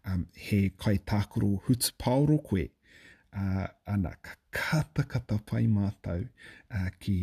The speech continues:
ki tana pātai, um, i pōhehe nei mātou ko Wōku Taina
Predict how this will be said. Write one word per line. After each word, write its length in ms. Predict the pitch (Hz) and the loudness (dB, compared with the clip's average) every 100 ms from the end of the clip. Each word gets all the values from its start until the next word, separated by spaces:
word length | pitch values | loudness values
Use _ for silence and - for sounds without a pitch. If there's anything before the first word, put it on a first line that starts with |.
| 85 | -2
ki 180 | - 104 | -6 -8
tana 300 | - 92 92 | -4 -2 -2
pātai, 580 | - 107 101 - - 80 - - - _ | -4 -4 -4 -6 -12 -12 -16 -20 -20 _
um, 220 | 92 87 - | -6 -6 -4
i 160 | 101 101 | -2 -2
pōhehe 680 | - 110 95 117 113 113 107 | 2 2 6 6 6 4 4
nei 200 | 92 92 | 4 2
mātou 480 | 95 101 - 92 92 | 0 0 -2 -6 -6
ko 160 | - | -8
Wōku 400 | 90 92 92 90 - | -6 -4 -6 -10 -8
Taina 460 | 98 101 95 85 | 0 2 2 -2